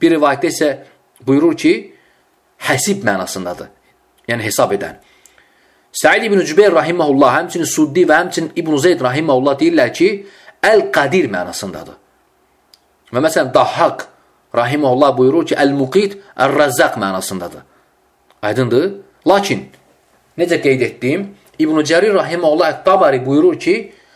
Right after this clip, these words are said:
daha səhi olanı budur ki, Əl-Muqit Əl-Qadir mənasındadır. Lakin alimlər, qardaşlar, buyurur ki, yəni buna diqqətlə fikir verin, heç bir maniyə yoxdur ki, Allahın Əl-Muqit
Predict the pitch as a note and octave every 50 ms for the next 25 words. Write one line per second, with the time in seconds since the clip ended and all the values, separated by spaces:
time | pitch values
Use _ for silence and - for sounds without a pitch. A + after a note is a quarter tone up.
0 | _ _ _ C3 B2 A#2+ D#3+ D#3 D3+ - G#3+ G#3 G#3 - D#3+ C#3 C3+ C#3 B2+ -
1 | - C3 C3+ C3 C3 C3 B2 C#3 E3+ E3+ D#3+ C3 B2 - - G#3 G3+ - - C#3+
2 | C#3+ D3 C#3 C3+ C3 C3+ - E3+ G3 B3 B3+ - - - _ _ _ _ _ _
3 | _ _ _ - D#3+ G3 G3 F3 - - D3+ C#3+ C#3 C3 F3 F3+ D#3 A#2+ G#2 G2
4 | G2 F#2+ F#2+ F#2 - F#2+ F#2 F2 F2 F2 - - _ _ _ _ - - G3+ G#3+
5 | G#3+ - D#3 C#3 - - A#2+ A#2+ A#2 A2+ A2+ B2+ C#3 C#3+ C3+ A2 G2 F#2+ G#2 G#2
6 | - - - - - - _ _ _ _ _ _ _ _ _ _ _ _ _ _
7 | - A#2+ A#2 A2+ A2+ C#3 C#3+ A#2+ G2 - A#2+ C3 D3+ D3+ - - _ _ _ _
8 | _ - - - _ - G#2+ G#2 G2+ A2 A2+ B2 A#2 G#2 - - - - _ _
9 | _ _ _ _ _ - A2+ A2 A2 - C3+ A#2+ - A#2+ G#2 - - B2 A2 G#2
10 | G#2 B2 D3+ F3+ F#3+ - _ _ _ _ _ _ _ - - G#3 C4 - - -
11 | - C3+ C3+ F3 F3 D3+ C#3 C3 B2+ C#3 D3 C#3+ C#3+ C#3 C#3 C#3 D3 F3 E3+ D#3+
12 | D#3+ E3 D#3 - - - B2 G#2 G2+ - - C3+ D#3+ G#3 - - - _ _ _
13 | _ _ _ _ _ _ _ - C#3 D#3 E3 D#3+ E3 F3 F3+ F3 D#3+ D#3+ G3+ A3+
14 | A3 - - F3 F3 F3 E3+ D#3+ D#3 D#3 D3+ C#3 - - G#3+ G#3 D#3+ - - -